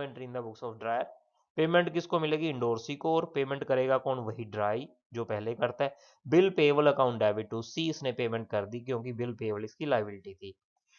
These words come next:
और कैश किसको प्राप्त हुआ फिर अब इस बार? एंडोर्सी को cash account debit to bills receivable, इसके लिए वो बिल रिसीवेबल था और ड्राई के लिए क्या था? वो बिल पेएबल।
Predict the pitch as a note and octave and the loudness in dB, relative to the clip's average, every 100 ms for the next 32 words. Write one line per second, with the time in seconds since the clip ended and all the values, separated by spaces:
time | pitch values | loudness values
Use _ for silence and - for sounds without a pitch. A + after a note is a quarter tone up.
0 | - - - E3 A#3 - - _ _ - | -20 -2 10 12 12 10 -10 _ _ 2
1 | D#3 E3+ - F3 F#3 E3 E3 D#3+ E3+ E3+ | 2 2 -4 -4 -4 2 0 0 -8 -6
2 | E3 F3 E3 D#3+ E3 G3 - B2 A#2+ A#2+ | -6 -8 -8 -10 -10 -12 -10 -10 -4 -4
3 | A#2+ D#3+ F3 C3 G#2+ G#2 G#2+ G2 F#2+ F#2 | -6 -6 -6 -4 -8 -8 -8 -8 -10 -12
4 | G2+ A#2 G#2 G2+ G2 C3+ - D3+ B2+ G#2+ | -12 -14 -10 -10 -8 -10 -8 -6 -2 0
5 | A2+ A#2+ - B2 A#2+ A#2 A2+ G#2+ A2+ B2+ | 0 -2 -6 -6 -2 2 2 0 -6 -6
6 | - A2+ G2+ G#2+ A#2+ F3 F#3 - _ _ | -6 -4 0 2 2 4 4 2 _ _
7 | _ C#3 - - A2+ A2 B2+ D3 D3 B2 | _ 6 6 0 -8 6 8 8 4 0
8 | A#2 A2 G2+ A2 C3+ C#3 G#2+ G#2+ - F#2+ | -2 0 -2 0 -2 -2 -4 -6 -8 -10
9 | F#2 F2+ | -10 -14